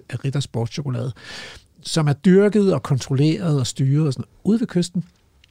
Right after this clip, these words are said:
der er der en mosaik, der flyder det sammen, der er vandløbene ikke lige lange, lige grøfter. Øh, og så, og så gør havet noget helt særligt, ikke? Havet, det...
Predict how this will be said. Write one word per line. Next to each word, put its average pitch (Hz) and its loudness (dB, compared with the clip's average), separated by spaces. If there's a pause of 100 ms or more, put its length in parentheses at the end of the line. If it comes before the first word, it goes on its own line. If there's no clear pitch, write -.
(480)
der - -6
er 156 -2
der 156 0
en 139 2
mosaik, 165 -2
der 175 -4
flyder 175 2
det 135 0
sammen, 160 0
der 156 -2
er 135 0 (380)
vandløbene 151 0
ikke 135 -2
lige 139 4
lange, 139 2
lige 147 2
grøfter. 131 -2 (480)
Øh, 117 -6 (920)
og 147 0
så, 196 0 (180)
og 147 -2
så 208 0
gør 185 4
havet 185 2
noget 165 0
helt - -8
særligt, 170 -6
ikke? - -16
Havet, 196 -4
det... 185 4